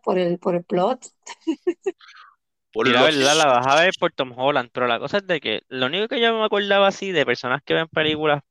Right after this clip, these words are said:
Speaker 3: como que para ver un actor son como que las doñitas, como que, ah, sale Julio Iglesias, pues lo voy a ver, como que no.
Speaker 2: Mm.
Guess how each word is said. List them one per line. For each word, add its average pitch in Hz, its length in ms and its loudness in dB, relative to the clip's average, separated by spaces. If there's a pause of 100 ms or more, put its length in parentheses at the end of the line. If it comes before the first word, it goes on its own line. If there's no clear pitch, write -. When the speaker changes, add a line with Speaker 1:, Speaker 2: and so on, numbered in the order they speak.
(280)
Speaker 3:
como 123 160 -4
que 117 120 2
para 110 120 4
ver 117 100 2
un 143 60 -2
actor 160 220 -6
son - 140 -20
como 123 180 -14
que 156 80 -2
las 160 140 0
doñitas, 110 520 -8 (120)
como 117 160 -8
que, 107 320 0 (500)
ah, 226 260 0
sale 175 160 0
Julio 208 220 -2
Iglesias, 175 320 2
pues 120 120 -6
lo 107 80 0
voy 117 120 -2
a 127 80 0
ver, 113 120 -4 (100)
como 143 160 -12
que 113 120 -6
no. 123 380 -14 (1080)
Speaker 2:
Mm. 185 320 -18